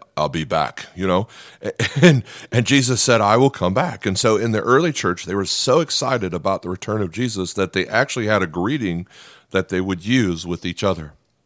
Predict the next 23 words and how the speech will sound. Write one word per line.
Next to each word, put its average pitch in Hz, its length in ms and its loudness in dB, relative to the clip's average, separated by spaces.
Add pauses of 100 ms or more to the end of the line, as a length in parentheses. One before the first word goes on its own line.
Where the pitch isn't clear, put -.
(540)
When 104 160 2
we 151 120 6
see 139 240 2
somebody, 92 580 0
our 104 200 4
greeting 110 340 0
might 92 260 -2
be, 90 240 -4 (500)
you 98 80 -4
know, 95 420 2
uh, - 380 -12
"Hey, 117 320 2
you 90 360 -6
know, 87 200 -4 (120)
what's 104 220 -4
up, 98 140 2
dude?" 92 440 -4 (400)
Uh, 82 580 -2
you 98 100 -8
know, 92 80 -2
give 110 180 -2
a 95 60 -2
handshake. 101 680 -2